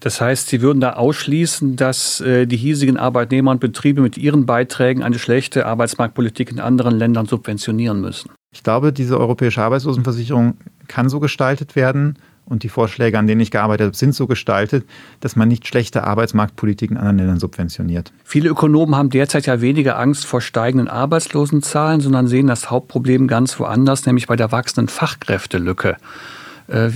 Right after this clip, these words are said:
Speaker 1: für wie ernst halten Sie das Problem?
Speaker 2: Das ist immer schwierig zu sagen. Also, äh, mein Eindruck ist, dass bislang sehr viel der Fachkräftelücke eigentlich ein Problem der Fachkräftelücke zu den bestehenden Löhnen war.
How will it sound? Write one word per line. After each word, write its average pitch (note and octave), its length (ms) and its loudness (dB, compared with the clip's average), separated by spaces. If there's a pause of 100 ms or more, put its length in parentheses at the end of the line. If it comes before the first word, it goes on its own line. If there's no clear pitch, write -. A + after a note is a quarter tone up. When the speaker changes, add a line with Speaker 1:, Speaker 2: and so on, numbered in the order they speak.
(120)
Speaker 1:
für A#2 260 -2
wie D3+ 180 -2
ernst C3+ 420 0
halten C3+ 240 0
Sie A#2+ 120 0
das E3+ 200 -2
Problem? D3+ 520 -4
Speaker 2:
Das A#2 180 -2
ist D#3 120 -2
immer D3+ 180 2
schwierig D#3 360 0
zu D3 120 -2
sagen. C#3 380 2
Also, A#2 420 2
äh, A#2+ 280 0
mein B2+ 280 2
Eindruck D3+ 440 0
ist, - 280 -6
dass - 380 -2 (140)
bislang A#2+ 720 0
sehr C3+ 220 2
viel C#3 180 0
der A#2+ 120 0
Fachkräftelücke C3+ 920 -4
eigentlich C3+ 800 -2 (220)
ein A#2 160 2
Problem A#2+ 560 2
der A2+ 340 0
Fachkräftelücke A#2+ 800 -4
zu - 180 -8
den A#2 140 2
bestehenden A2+ 440 2
Löhnen G#2 320 4
war. D#2+ 200 -4